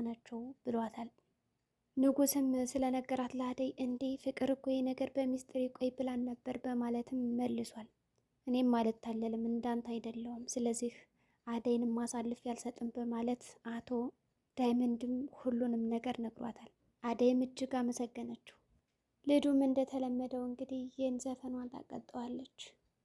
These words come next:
ዴቭን መጣና «ምን እያደረግሽ ነው?» ይላታል። «ያ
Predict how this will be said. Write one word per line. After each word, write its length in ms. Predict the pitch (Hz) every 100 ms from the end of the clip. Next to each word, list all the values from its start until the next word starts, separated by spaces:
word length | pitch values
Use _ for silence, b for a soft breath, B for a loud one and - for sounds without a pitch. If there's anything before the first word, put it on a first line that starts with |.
| _ -
ዴቭን 320 | 254 247 247
መጣና 460 | 247 247 - 240 247
«ምን 180 | 240 247
እያደረግሽ 560 | 240 247 247 247 247 -
ነው?» 120 | 240
ይላታል። 360 | 247 247 277 - _ _ _ _ _ _ -
«ያ 140 | 269